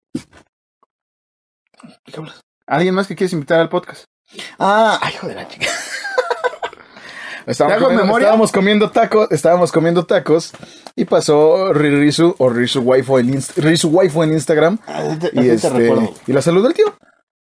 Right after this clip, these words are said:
Speaker 1: Entonces Ririsu, pues igual, una invitación al podcast. No sé si te gusta el terror.
Speaker 2: Pero sí te quiero
Speaker 1: Pero,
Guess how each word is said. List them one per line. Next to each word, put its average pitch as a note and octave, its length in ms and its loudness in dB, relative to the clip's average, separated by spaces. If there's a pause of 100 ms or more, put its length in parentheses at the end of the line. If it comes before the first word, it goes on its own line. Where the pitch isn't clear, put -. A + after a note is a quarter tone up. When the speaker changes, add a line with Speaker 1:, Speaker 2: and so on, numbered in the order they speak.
(460)
Speaker 1:
Entonces C3+ 380 -2
Ririsu, D#3 340 -2
pues - 180 -12
igual, G#3 220 -2
una B3 120 0
invitación G3 440 -2
al F#3 80 -6
podcast. G3 400 -10 (300)
No F#3+ 240 0
sé D#3 60 0
si D3+ 100 0
te D#3 80 2
gusta D#3+ 180 2
el C3 80 -2
terror. E3 300 2 (720)
Speaker 2:
Pero C3 300 2
sí E3+ 120 0
te D3+ 120 0
quiero C#3+ 160 2
Speaker 1:
Pero, C#3+ 420 4